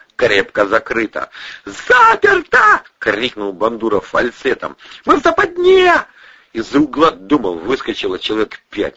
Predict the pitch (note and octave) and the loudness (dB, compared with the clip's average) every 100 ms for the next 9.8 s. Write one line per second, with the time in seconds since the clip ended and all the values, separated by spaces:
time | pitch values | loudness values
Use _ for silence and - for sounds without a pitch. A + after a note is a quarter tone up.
0 | _ E2 E2+ - G#2 A#2 G#2 F#2+ G#2+ G#2+ | _ -20 -12 -4 -2 -2 -2 -4 -4 -2
1 | F#2+ - C#2 _ - - - - - D3 | -4 -6 -20 _ -20 -20 -20 -4 0 2
2 | F#3 G#3+ G#3 E3 - - G2+ A2+ G#2 A#2+ | 4 6 4 2 -6 -8 -6 -4 0 0
3 | G2 D#2+ A2 A2 F2+ D#2+ E2 F#2+ G2+ A2 | -2 -4 0 0 -2 -6 -6 -2 -2 0
4 | G#2+ E2 F2 E2+ - G2 E2+ D2+ D2+ G2+ | -2 -2 -10 -10 -8 -8 -6 -8 -6 -2
5 | A2+ G#2+ - G2 D#2 C#2 - - - - | 0 0 -2 -4 -4 -10 -14 -18 -16 -2
6 | E4 D4+ - - E4+ C#4+ G#3+ - _ - | 2 2 0 2 4 4 2 -2 _ -4
7 | C3 C3+ - A#2+ G2 D#2 G#2+ G2+ A2 C3 | 0 0 -2 -4 -6 -2 -2 -2 -4 -2
8 | G2 F#2 G2+ B2+ - G#2+ - G2+ F2 F2 | -2 -4 -6 -6 -4 -6 -2 -2 -2 -6
9 | E2+ F2+ G#2 - D#2 D#2 C2+ - | -10 -6 -6 -6 -8 -6 -8 -12